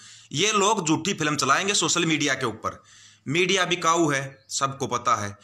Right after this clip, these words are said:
चैनल अंबानी और अडानी के हैं पूरे चैनल, तकरीबन चैनल उन्हीं के हैं भाई।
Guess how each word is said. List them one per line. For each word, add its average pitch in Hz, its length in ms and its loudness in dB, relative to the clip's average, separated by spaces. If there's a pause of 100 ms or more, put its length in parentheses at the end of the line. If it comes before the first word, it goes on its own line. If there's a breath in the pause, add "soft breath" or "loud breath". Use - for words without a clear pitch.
(360 soft breath)
चैनल 151 360 0
अंबानी 143 380 2
और 143 80 4
अडानी 135 260 2
के 131 80 -2
हैं 120 140 -4
पूरे 123 200 -2
चैनल, 117 240 -2
तकरीबन 139 340 0
चैनल 139 260 -2
उन्हीं 147 300 -2
के 110 80 -2
हैं 101 120 -4
भाई। 92 140 -4